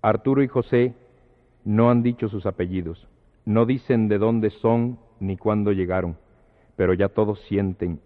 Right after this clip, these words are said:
que eso importa poco. Han hecho un viaje juntos, es suficiente.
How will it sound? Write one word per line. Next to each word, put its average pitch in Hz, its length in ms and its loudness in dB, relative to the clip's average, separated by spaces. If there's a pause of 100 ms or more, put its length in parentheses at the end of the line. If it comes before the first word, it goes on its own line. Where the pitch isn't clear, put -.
(120)
que 90 160 -4
eso - 160 -8
importa 85 500 -4
poco. 82 400 -10 (760)
Han 101 180 -4
hecho 101 240 -4
un 90 140 -4
viaje 98 380 -4
juntos, 87 520 -8 (600)
es 98 280 -4 (100)
suficiente. 85 840 -8